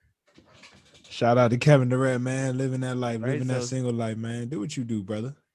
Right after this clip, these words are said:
Speaker 1: Do what you
Speaker 2: Right.
Speaker 1: do.
Speaker 2: So what I, so what I should say is Kevin Durant is my savage of a week, allegedly.
Speaker 1: Allegedly. <laughs>
Speaker 2: Allegedly, he's my savage of the week.
Speaker 1: Yes,
Speaker 2: Allegedly.
Speaker 1: that's, that's a, that's a good word.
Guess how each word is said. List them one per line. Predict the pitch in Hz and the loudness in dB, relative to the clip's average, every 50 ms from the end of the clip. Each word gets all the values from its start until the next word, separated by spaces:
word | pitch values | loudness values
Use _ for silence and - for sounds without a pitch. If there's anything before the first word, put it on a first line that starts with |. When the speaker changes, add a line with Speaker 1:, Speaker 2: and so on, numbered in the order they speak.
| _ - | _ 0
Speaker 1:
Do | 180 240 247 | 0 2 4
what | 208 175 - - | 2 2 4 4
you | 214 196 | 2 4
Speaker 2:
Right. | 180 | 4
Speaker 1:
do. | 151 131 98 82 | 4 4 2 2
Speaker 2:
So | - - 143 139 | 0 0 0 2
what | 139 151 156 | 2 0 0
I, | 156 151 - - _ _ _ _ _ _ | 0 0 -2 -6 _ _ _ _ _ _
so | _ - 156 147 | _ -12 -12 -10
what | 143 147 165 143 | -8 -8 -8 -6
I | 135 151 151 | -6 -6 -6
should | 143 - 160 160 151 | -6 -6 -6 -6 -6
say | - - 135 127 120 | -4 -2 -2 0 0
is | 113 110 110 107 107 107 - | -2 -4 -4 -6 -8 -12 -16
Kevin | _ - 147 139 127 123 117 | _ -6 -4 -4 -4 -4 -4
Durant | 113 117 113 120 123 123 117 - - | -4 -4 0 2 2 2 2 0 0
is | - 110 98 | -2 -4 -4
my | 101 104 104 | -4 -6 -8
savage | 104 - 123 117 113 104 104 101 95 101 | -8 -8 -8 -8 -8 -8 -8 -10 -10 -12
of | 98 90 | -12 -12
a | 95 92 | -12 -12
week, | 92 104 107 92 - _ _ _ _ _ - | -10 -10 -10 -10 -12 _ _ _ _ _ -14
allegedly. | 92 90 90 90 87 80 78 - - 78 87 - _ _ _ _ _ _ _ _ _ _ _ _ _ _ - _ _ _ _ _ _ _ _ _ _ _ _ _ - - - - - _ _ - 95 - - _ _ | -10 -8 -6 -8 -8 -10 -12 -20 -20 -20 -20 -20 _ _ _ _ _ _ _ _ _ _ _ _ _ _ -20 _ _ _ _ _ _ _ _ _ _ _ _ _ -18 -14 -14 -14 -14 _ _ -20 -20 -20 -20 _ _
Speaker 1:
Allegedly. | - 117 123 135 143 143 131 131 127 117 110 90 - _ _ _ _ - - - | -6 -2 4 4 4 4 4 2 0 0 -2 -4 -6 _ _ _ _ -20 -20 -16
<laughs> | - - 185 160 - - | -2 4 4 4 6 8
Speaker 2:
Allegedly, | 175 147 - 123 131 120 143 135 110 113 110 113 113 | 6 6 6 2 0 0 0 0 0 -2 -2 -2 -4
he's | 110 113 101 | -4 -6 -8
my | 98 104 107 | -6 -8 -8
savage | - 117 110 104 104 104 92 | -6 -4 -4 -4 -4 -6 -8
of | 85 80 | -8 -8
the | 71 62 | -8 -8
week. | 67 82 | -10 -12
Speaker 1:
Yes, | 95 - - - | -14 -14 -14 -12
Speaker 2:
Allegedly. | 107 113 107 101 85 82 - - - - | -10 -10 -10 -10 -10 -12 -14 -16 -16 -14
Speaker 1:
that's, | 117 107 107 - | -14 -14 -14 -14
that's | - | -16
a, | 104 - - | -16 -14 -10
that's | 104 107 107 - | -8 -8 -6 -4
a | 117 113 | -4 -2
good | 113 123 127 123 | 0 0 2 2
word. | 117 131 135 135 117 101 - | 2 4 4 4 2 0 -4